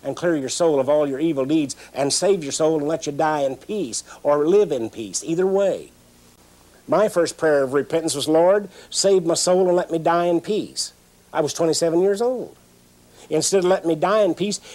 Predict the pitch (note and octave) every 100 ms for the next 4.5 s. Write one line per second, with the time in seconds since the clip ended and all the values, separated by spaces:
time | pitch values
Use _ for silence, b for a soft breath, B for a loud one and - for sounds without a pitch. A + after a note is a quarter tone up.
0 | B F3+ F3+ G3 F#3+ F#3 G3+ F#3 F#3 F#3+
1 | F3 F#3+ G3 F#3+ G3 G3 A3 A3+ - E3+
2 | D#3+ D3 C#3 - E3 - D#3+ F#3 F#3+ B
3 | B E3 E3+ F3+ F3+ F3+ E3+ G#3+ G#3 D#3
4 | B2+ C3 F#2+ - -